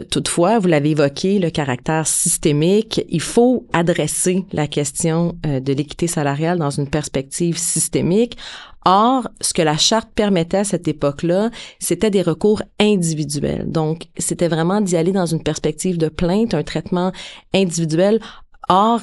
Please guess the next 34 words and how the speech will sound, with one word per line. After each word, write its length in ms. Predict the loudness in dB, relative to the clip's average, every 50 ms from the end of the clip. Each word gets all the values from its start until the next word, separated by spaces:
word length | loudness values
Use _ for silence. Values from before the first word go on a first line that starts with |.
| -4 -6 -6
il 100 | -4 -2
fallait 260 | -2 -2 0 0 2
envisager 460 | 0 0 0 0 0 0 0 0 0
la 120 | 0 -2
question 320 | -2 -4 -4 -4 -2 -2 -2
de 60 | -2
l'équité 320 | -4 -6 -8 -8 -8 -6
salariale 520 | -4 -2 -2 -2 -2 -2 -2 -2 -2 0 0
dans 120 | -2 -2
une 200 | -2 -4 -4 -4
perspective 680 | -4 -6 -6 -4 -4 -6 -6 -6 -4 -4 -2 -2 -2 -4 -8 -18 -18 -20 -20 _ _ _ _
proactive 920 | -8 -4 -2 0 2 2 2 0 -2 -4 -4 -2 -2 0 0 0 -2 -2 -4 -6 -8 _
et 100 | -2 0
dans 180 | 0 2 0 0
une 180 | -2 -2 -4 -4
perspective 680 | -4 -6 -4 -4 -4 -4 -4 -4 -4 -2 -2 -2 -2 -4 -10 -18 -10 -4
systémique. 720 | -2 -2 0 0 -2 -2 -2 -2 0 0 -2 -4 -6 -12 -16 -14 -14 -12 -12 -14 -10 -4 0
Donc, 300 | 2 2 2 2 0 -4 -8 _ 0
la 140 | 0 0
persistance 960 | 0 0 0 0 0 0 0 -2 -2 -2 -2 -2 0 0 2 2 2 0 -2
des 180 | -2 -2 -2 0
injustices, 600 | -2 0 -2 -2 -4 -4 -6 -6 -6 -6 -4 -4
la 120 | -4 -4
persistance 800 | -6 -6 -2 0 0 0 0 -2 -2 -2 -2 -2 0 0 0 0
des 200 | 0 -2 -2 0
enjeux 200 | 0 0 0 0
d'iniquité 480 | -2 0 0 -2 -2 -4 -8 -6 -4 -4
salariale, 640 | -2 -2 -2 -2 -2 -2 -2 0 0 0 -2 -2 -4 -6
euh, 240 | -4 -4 -2 -4 -4 -6 -10 -14 -18 -16 _ -6
avec 300 | -4 -2 -2 -2 -4 -4
lesquels 260 | -4 -2 0 0 0
composaient 480 | 0 -2 -2 -2 -2 -2 0 0 0 0
les 120 | 0 -2
femmes, 420 | -4 -4 -4 -2 -2 0 0 -2